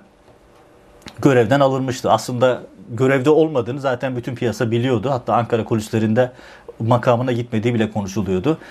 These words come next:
İşte, e, zaten fiilen bakan yoktu. Lütfü Elvan yoktu fiilen. Resmiyette de bu gece itibariyle görevden alınmış oldu. Yerine de Nurettin Nebati getirildi. Tabii burada şu parantezi de açmak lazım. Ya Maliye, Hazine ve Maliye Bakanlığı çok önemli bir makam. Çok önemli.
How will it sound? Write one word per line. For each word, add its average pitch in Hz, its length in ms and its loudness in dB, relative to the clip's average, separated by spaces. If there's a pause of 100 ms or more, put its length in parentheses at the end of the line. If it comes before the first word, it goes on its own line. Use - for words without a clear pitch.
(180)
İşte, - 220 2
e, 113 580 2
zaten 139 380 2
fiilen 139 380 0
bakan 139 240 2
yoktu. 151 400 -2
Lütfü 107 200 -4
Elvan 113 240 2
yoktu 156 300 -2
fiilen. 107 420 -4 (440)
Resmiyette 151 580 2
de 185 180 0
bu 165 160 2 (100)
gece 110 280 -2
itibariyle 98 500 0
görevden 151 380 2
alınmış 147 400 0
oldu. 107 220 2
Yerine 139 380 2
de 160 240 0 (480)
Nurettin 143 400 2
Nebati 143 380 2
getirildi. 101 540 -4 (140)
Tabii 170 220 0
burada 190 160 4
şu 190 160 -2
parantezi 175 400 0
de 170 40 4
açmak 165 380 -4
lazım. 107 260 -2
Ya 127 100 0
Maliye, 135 340 0
Hazine 139 320 0
ve 143 100 0 (120)
Maliye 127 320 2
Bakanlığı 117 460 0
çok 131 160 -6 (180)
önemli 123 380 2
bir 104 60 0
makam. 95 400 -2 (140)
Çok - 220 0
önemli. 107 380 -2